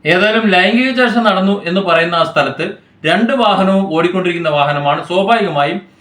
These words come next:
ആ ബസ് പിന്നിലാണ്, കാറിന്റെ പിന്നിലാണ്. ആ ബസ്സിന്റെ ഹെഡ്ലൈറ്റിന്റെ തീവ്രമായ പ്രകാശത്തിൽ ഒരു കാരണവശാലും ബസ്സിന്റെ ഉള്ളിലിരിക്കുന്ന ആൾക്കാരെ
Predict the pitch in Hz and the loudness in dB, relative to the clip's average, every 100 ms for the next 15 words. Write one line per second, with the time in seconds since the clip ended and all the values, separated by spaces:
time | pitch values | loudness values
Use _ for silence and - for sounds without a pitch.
0 | _ - 160 190 220 240 214 175 196 185 | _ -10 -2 0 0 -2 -2 0 2 2
1 | 160 156 156 165 185 185 156 170 160 135 | 0 0 0 0 -2 -4 -4 0 0 0
2 | - - - - _ 160 202 277 226 190 | -4 -10 -20 -20 _ 0 2 2 0 -2
3 | 185 190 196 175 147 202 202 196 196 175 | 0 -2 0 0 0 0 0 0 -2 -2
4 | 170 190 190 185 170 156 160 143 123 - | 0 0 2 0 -2 0 0 -2 -8 -10
5 | - _ - 240 302 247 214 208 196 180 | -12 _ -6 -2 0 2 0 2 0 0
6 | 170 170 170 151 160 165 151 160 202 160 | 0 0 -2 -6 -6 -6 -6 0 0 0
7 | 147 151 143 131 143 143 170 | -2 -4 -4 -4 -4 -6 -8